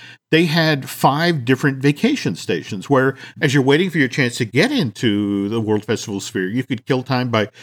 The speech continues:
standing in front of a television and, "Okay, I wanna look at a sixty-second thing that would tell you about a specific vacation destination."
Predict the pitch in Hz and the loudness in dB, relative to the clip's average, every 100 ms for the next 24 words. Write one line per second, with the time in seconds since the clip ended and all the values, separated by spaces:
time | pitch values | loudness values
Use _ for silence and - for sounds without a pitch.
0 | - - _ - 156 160 151 139 131 139 | -20 -20 _ 0 0 2 0 0 0 2
1 | 131 131 123 127 120 131 123 120 120 120 | 2 2 2 0 -2 -2 2 4 4 4
2 | 120 120 156 - 233 285 107 107 127 131 | 2 -2 -6 -2 0 0 0 2 2 2
3 | 143 143 120 - 117 135 120 120 113 107 | 2 2 0 0 -2 -2 0 -2 0 -2
4 | 101 101 98 127 107 98 98 101 98 - | 0 -2 0 0 2 2 2 0 -2 -8
5 | - - - - 127 143 123 104 - - | -20 -20 -16 -2 0 2 2 -2 -4 -4
6 | 113 - 123 117 113 98 101 - 101 110 | -4 2 0 2 -2 0 -2 -4 -6 -4
7 | 113 95 90 | -6 -10 -14